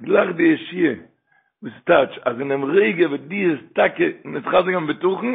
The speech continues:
אין דער וועלט אין דער גאלע, ווייל אים קדש נפשם יומם פאר חולם. צוויי יאר, די האלטן אין איין חולם. מען האט נאך פארגעסן, אין דעם רגע איז ער דאן, אויף דעם גרעסטן בטוחן, דען מוז געהערט, דער אכט איז. איך בין מיט אויף, אין אור אין דער בטוחן.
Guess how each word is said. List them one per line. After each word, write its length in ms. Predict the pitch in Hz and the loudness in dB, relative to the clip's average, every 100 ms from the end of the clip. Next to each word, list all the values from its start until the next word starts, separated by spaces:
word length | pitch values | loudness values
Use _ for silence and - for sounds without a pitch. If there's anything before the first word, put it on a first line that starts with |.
| - | -4
אין 100 | 160 | -6
דער 80 | 147 | 2
וועלט 220 | 196 214 | 4 4
אין 100 | 202 | 0
דער 100 | 202 | -8
גאלע, 280 | 185 214 180 | -2 0 2
ווייל 160 | 143 147 | 0 -2
אים 80 | 151 | 0
קדש 260 | 190 180 | -2 -2
נפשם 360 | 170 156 156 226 | -12 -8 -2 0
יומם 240 | 214 208 | 0 -2
פאר 240 | 190 196 175 | 0 0 2
חולם. 280 | 180 160 117 - - _ - | 2 2 0 -8 -20 _ -2
צוויי 220 | 185 208 | 4 6
יאר, 140 | 220 | 4
די 140 | 214 202 | 0 0
האלטן 220 | 208 202 | 0 0
אין 100 | 208 | 0
איין 160 | 226 185 | 0 0
חולם. 280 | 220 196 104 - _ _ - | 0 0 0 -8 _ _ -2
מען 100 | 151 | -2
האט 80 | 156 | 0
נאך 100 | - | 0
פארגעסן, 520 | 185 208 160 - 110 | 2 4 2 -2 -12
אין 100 | 143 | -8
דעם 100 | 156 | -2
רגע 260 | 175 220 190 | 0 2 2
איז 120 | 151 | 0
ער 80 | 156 | -2
דאן, 300 | 185 208 170 - | 0 0 -2 -4
אויף 120 | 160 | -6
דעם 100 | 165 | -4
גרעסטן 400 | 160 220 - - | -2 -2 -2 -6
בטוחן, 500 | 170 175 240 220 254 - - - - - | -8 -2 -2 -2 -4 -6 -2 0 0 -4
דען 120 | 127 | -4
מוז 120 | 127 101 | -4 -6
געהערט, 200 | 110 104 | -10 -10
דער 220 | 90 87 | -12 -14
אכט 140 | 90 - | -14 -16
איז. 140 | - - _ - - - - - _ _ _ _ _ - | -18 -20 _ -14 -10 -10 -10 -14 _ _ _ _ _ -10
איך 100 | 131 | -6
בין 180 | 131 139 | -4 -4
מיט 160 | 143 | 4
אויף, 160 | 165 175 | 6 6
אין 80 | 135 | 4
אור 180 | 147 156 | 0 0
אין 120 | 156 | -2
דער 120 | 147 | -4
בטוחן. 400 | 147 156 190 156 | -4 -4 -8 -8